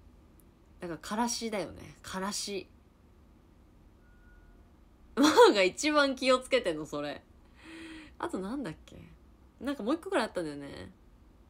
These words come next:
なんか、卵、卵とか、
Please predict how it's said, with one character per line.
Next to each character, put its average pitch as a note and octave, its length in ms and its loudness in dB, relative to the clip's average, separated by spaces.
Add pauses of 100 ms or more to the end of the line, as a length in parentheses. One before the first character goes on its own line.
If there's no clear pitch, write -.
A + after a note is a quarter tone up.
(1160)
な F#3 80 -4
ん - 40 -6
か、 D3 100 -6 (200)
卵、 D#4+ 680 4
卵 G3 480 -2 (120)
と D3+ 80 -12
か、 A#2+ 340 -8